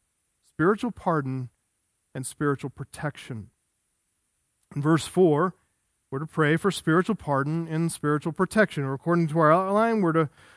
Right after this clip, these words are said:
pray for absolution and protection, which looks backward and forward. Absolution looking backward and protection looking forward, looking to the past, looking to the future. In our daily prayers, we're concerned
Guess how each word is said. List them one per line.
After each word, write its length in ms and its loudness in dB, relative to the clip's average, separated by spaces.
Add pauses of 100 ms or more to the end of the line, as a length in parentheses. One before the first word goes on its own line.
pray 220 6
for 220 2
absolution 920 4
and 280 0
protection, 760 -6 (680)
which 180 -12
looks 200 -2
backward 800 0 (340)
and 220 -2
forward. 580 4
Absolution 760 2
looking 280 2
backward 520 4
and 440 -2
protection 560 -2
looking 300 -4
forward, 360 0
looking 280 -2
to 100 0
the 100 -2
past, 400 0
looking 240 -4
to 120 -4
the 100 -6
future. 560 -6 (920)
In 40 -6
our 120 0
daily 340 10
prayers, 500 4
we're 140 2
concerned 640 0